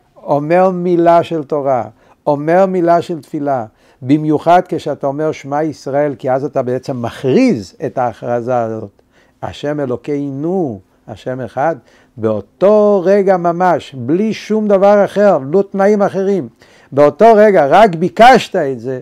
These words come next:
קיבלת את זה. רק ביקשת להתאחד, אתה מתאחד, כי הקדוש ברוך הוא כבר נתן את עצמו. הוא מסר את עצמו. "כי באור פניך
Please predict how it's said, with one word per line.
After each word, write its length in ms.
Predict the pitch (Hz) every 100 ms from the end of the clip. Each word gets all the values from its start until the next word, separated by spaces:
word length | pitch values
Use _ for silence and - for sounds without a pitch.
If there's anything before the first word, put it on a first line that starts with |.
| _
קיבלת 540 | - 131 131 131 117 123
את 160 | 104
זה. 100 | - - _ _ _
רק 240 | - 185 226
ביקשת 540 | 208 208 220 220 -
להתאחד, 760 | 208 185 180 180 151 170 202 233 - _ _ _ _ _ _ _ _ _ 117
אתה 160 | 131
מתאחד, 420 | 131 127 113 165 143 _ _ -
כי 100 | 135
הקדוש 400 | 123 123 143 143
ברוך 180 | 151 -
הוא 100 | 143
כבר 140 | 156
נתן 340 | 139 135 170
את 120 | 180 127
עצמו. 320 | - 123 117 _ _ _ _ _ _ _ _ _ _ _ -
הוא 140 | 190
מסר 420 | 202 - 208 220
את 120 | 214
עצמו. 340 | 165 - 120 113 _ _ _ _ _ _ _ _
"כי 180 | 170 151
באור 640 | 160 160 202 233 226 175
פניך 540 | 202 180 180 196 -